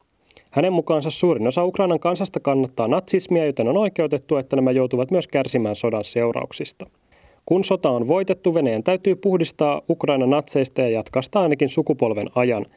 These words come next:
Sergejevich kirjoittaa. Tämä denatsifikaatio tarkoittaa hänen mukaansa muun muassa natsistisen eliitin hävittämistä, väestön uudelleenkouluttamista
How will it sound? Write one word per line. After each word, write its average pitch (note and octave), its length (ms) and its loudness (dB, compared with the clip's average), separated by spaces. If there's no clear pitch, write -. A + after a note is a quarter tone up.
Sergejevich A2+ 720 -2
kirjoittaa. A#2+ 600 -2
Tämä D#3 220 2
denatsifikaatio C#3+ 840 0
tarkoittaa F3 540 -2
hänen F3 160 2
mukaansa E3+ 360 0
muun D#3 200 0
muassa C#3 280 0
natsistisen D3 640 0
eliitin B2 360 0
hävittämistä, D3+ 800 -2
väestön C3 380 0
uudelleenkouluttamista C#3 1200 0